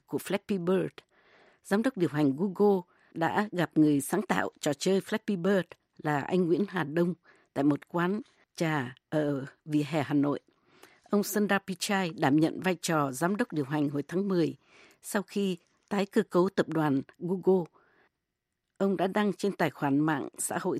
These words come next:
Twitter về cuộc gặp với tác giả của Flappy Bird là anh Nguyễn Hà Đông.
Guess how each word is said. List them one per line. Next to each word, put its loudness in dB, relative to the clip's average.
Twitter -2
về 4
cuộc -8
gặp -2
với 2
tác -4
giả -2
của -4
Flappy -2
Bird 2
là -2
anh 4
Nguyễn 2
Hà -4
Đông. 2